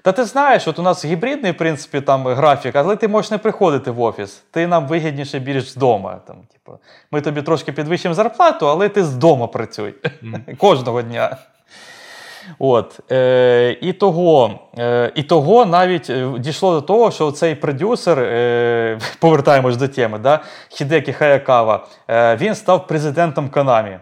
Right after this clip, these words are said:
Speaker 2: Мгм.
Speaker 1: Тобто його там біг-боси оці, коротше, просунули. Ну, типу, якийсь совет директорів, чи хто там у них є в Японії, не знаю.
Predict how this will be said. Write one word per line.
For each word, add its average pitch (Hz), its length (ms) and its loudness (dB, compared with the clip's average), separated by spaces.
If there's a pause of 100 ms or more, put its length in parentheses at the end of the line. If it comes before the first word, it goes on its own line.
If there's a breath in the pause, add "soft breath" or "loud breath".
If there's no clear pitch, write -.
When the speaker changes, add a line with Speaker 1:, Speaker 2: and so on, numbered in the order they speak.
(480)
Speaker 2:
Мгм. 120 400 -8
Speaker 1:
Тобто 107 640 -4
його 135 260 2
там 123 260 -2
біг-боси 143 600 -2
оці, 143 320 -4
коротше, 120 720 -4 (140)
просунули. 113 680 -6 (400 soft breath)
Ну, 180 80 -6
типу, 127 240 -4
якийсь 113 280 -6
совет 131 240 -4
директорів, 127 480 -2
чи - 100 -14
хто 117 180 -8
там 110 160 -8
у 110 60 -8
них 107 240 -12
є 101 260 -6
в - 20 -14
Японії, 104 480 -8
не 107 100 -12
знаю. 101 320 -6